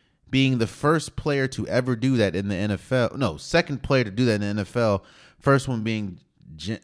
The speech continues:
Jim Brown. And he's actually, he's the second player in sports history to not only win a Heisman, but win two M V Ps under the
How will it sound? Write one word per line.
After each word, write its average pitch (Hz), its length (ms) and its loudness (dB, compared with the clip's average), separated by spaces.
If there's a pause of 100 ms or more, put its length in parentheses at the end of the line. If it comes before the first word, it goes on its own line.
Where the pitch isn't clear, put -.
(160)
Jim 127 300 -6
Brown. 95 500 -2 (4000)
And 123 100 2
he's 131 140 6
actually, 147 320 0
he's 151 200 2
the 110 80 -6
second 147 480 -2
player 131 300 0
in 98 160 -6
sports - 500 -2
history 80 680 -2 (520)
to 110 520 2 (460)
not 151 200 4
only 147 340 2
win 113 180 2
a 101 80 0
Heisman, 92 760 -2 (920)
but 107 160 -2
win 104 300 0
two 131 240 2
M 120 200 2
V 110 120 -4
Ps 131 460 -4
under 117 220 -2
the 107 120 -2